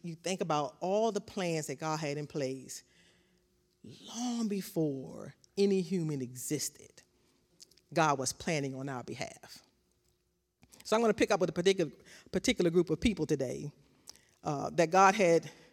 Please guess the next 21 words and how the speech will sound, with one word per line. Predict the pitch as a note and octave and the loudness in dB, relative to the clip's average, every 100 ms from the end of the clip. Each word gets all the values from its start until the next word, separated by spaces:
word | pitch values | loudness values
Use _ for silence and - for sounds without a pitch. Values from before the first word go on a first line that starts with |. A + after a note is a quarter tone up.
| _ _ | _ _
well, | - A3 | -8 -6
just | B3 A#3 | -4 -6
the | - | -4
sentiment | A#3 A3+ G#3+ | -4 -2 -2
of | G#3 | -4
the | |
song | A3 A3+ | -4 -6
we | E3 | -6
just | D3 - | -8 -10
sung. | - - - _ _ _ | -12 -16 -20 _ _ _
God | F#3+ G3+ | 0 2
had | F3+ | 2
a | D3+ | 0
plan | A3 F#3 D3+ | 0 0 -2
for. | C#3+ | -4
He | F3 | -6
was | E3 | -8
gonna | C#3+ | -8
set | C#3 - D#3+ - | -8 -6 -6 -6
them | D3 | -10
free. | C#3 D#3+ C#3 - | -6 -6 -6 -8